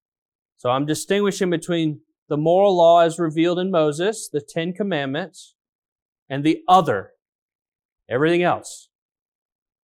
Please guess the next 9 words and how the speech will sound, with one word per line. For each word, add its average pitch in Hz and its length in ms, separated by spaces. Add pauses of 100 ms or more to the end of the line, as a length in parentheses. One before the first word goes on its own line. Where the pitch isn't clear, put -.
the 113 80
judicial, 151 460
the 165 100
ceremonial. 160 720 (2000)
There's 127 200
linguistic 175 960 (240)
differences. 170 720
We 135 140
have 175 560